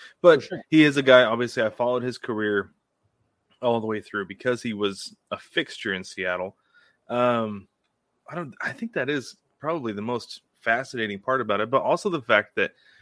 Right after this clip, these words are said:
Speaker 1: we never heard anything or learned anything about Jeter during his career. He was the, he had mastered the art of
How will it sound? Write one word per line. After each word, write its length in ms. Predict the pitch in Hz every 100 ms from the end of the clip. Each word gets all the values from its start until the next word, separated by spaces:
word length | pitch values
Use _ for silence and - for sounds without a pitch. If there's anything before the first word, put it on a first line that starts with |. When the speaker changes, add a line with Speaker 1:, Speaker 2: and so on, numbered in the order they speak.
| -
Speaker 1:
we 140 | - 120
never 380 | 120 117 117 104
heard 360 | 110 113 110
anything 480 | 101 107 101 107 104
or 140 | 101
learned 340 | 95 104 107 98
anything 380 | 101 92 104 98
about 300 | 92 92 95
Jeter 300 | 98 101 90
during 340 | 98 95 98
his 160 | 98 -
career. 460 | - 90 87 117 _ - _
He 120 | -
was 160 | 123 107
the, 160 | 113 101 _ _ _
he 240 | 131 127
had 160 | 123 110
mastered 640 | 110 110 123 - 131 107
the 160 | 104 -
art 440 | 104 107 107 - - - - -
of 420 | 110 104 101 98